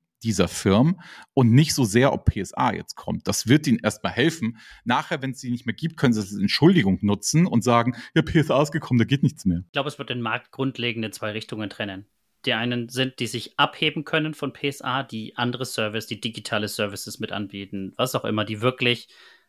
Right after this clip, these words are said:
Speaker 2: einfach ein Stück in eine andere Richtung gehen und sozusagen einen, wirklich einen, einen Mehrwert schaffen im Vergleich zu P S A. Weil wenn wir die Historie anschauen, die meisten Grading-Firmen sind doch einfach aus einer Not raus entstanden, P S A hat zu oder ist zu langsam,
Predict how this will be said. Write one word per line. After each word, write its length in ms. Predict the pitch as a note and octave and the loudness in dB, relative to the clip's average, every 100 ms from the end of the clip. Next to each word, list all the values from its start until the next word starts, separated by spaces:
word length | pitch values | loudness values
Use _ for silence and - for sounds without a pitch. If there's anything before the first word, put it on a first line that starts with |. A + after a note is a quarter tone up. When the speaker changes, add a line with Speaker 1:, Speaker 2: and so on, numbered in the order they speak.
| _ | _
Speaker 2:
einfach 320 | - D3 D3+ - | -2 0 -2 -6
ein 160 | - | -14
Stück 200 | - F#3 | -6 -2
in 120 | E3 | 0
eine 60 | C3+ | 0
andere 260 | D#3 B2+ B2 | 0 -2 -4
Richtung 320 | - B2 G#2 | -4 -4 -4
gehen 240 | G#2 G2 | -6 -8
und 100 | A2 | -12
sozusagen 460 | A#2 A2+ A2+ A2+ A2 _ | -14 -14 -8 -8 -10 _
einen, 280 | A#2 A2 G#2+ | -6 -4 -6
wirklich 280 | B2+ B2 B2 | -8 -8 -6
einen, 360 | A2+ G#2+ - _ _ B2 | -6 -6 -12 _ _ -8
einen 160 | A2+ | -4
Mehrwert 580 | A2+ B2 B2+ A#2 A2+ - | 0 2 2 0 0 -2
schaffen 380 | - B2 - A#2 | -2 -4 -4 -10
im 100 | A2 | -8
Vergleich 380 | A2 G#2 G#2+ - | -8 -8 -10 -12
zu 100 | G#2 | -16
P 180 | - | -14
S 160 | G2+ - | -14 -12
A. 200 | G2+ F#2+ _ - - _ _ | -12 -12 _ -20 -20 _ _
Weil 140 | B2 | 0
wenn 140 | B2+ B2 | 2 0
wir 60 | |
die 80 | A2 | -2
Historie 400 | G#2+ - F#3+ F#3 | -6 0 0 2
anschauen, 420 | A2+ A2 G#2 G2 | 0 -4 -8 -12
die 100 | G2+ | -12
meisten 460 | G2 A#2+ D#3 - A#2+ | -4 0 0 -2 -6
Grading-Firmen 540 | G#2+ G#2 G2+ A#2 G#2 G2+ | -6 -8 -10 -10 -8 -10
sind 180 | G#2+ | -12
doch 80 | G#2 | -10
einfach 260 | A2 A#2 A2+ | -10 -8 -8
aus 200 | A2+ A#2 | -8 -6
einer 120 | A2+ | -4
Not 300 | B2 F3+ - | -2 -2 0
raus 240 | A#2+ A2+ | 0 0
entstanden, 480 | A#2 - B2+ - B2+ | -6 -2 -2 -2 -6
P 140 | - A#2+ | -2 -2
S 120 | - | 0
A 160 | B2 | 0
hat 160 | A#2 - | 0 -4
zu 320 | - F3+ G#3 | -4 -4 -2
oder 220 | C3+ B2 | -2 -4
ist 180 | A#2 - | -6 -8
zu 80 | B2 | -2
langsam, 560 | A#2 F3+ F3 F3 F3 | 0 0 -2 -4 -4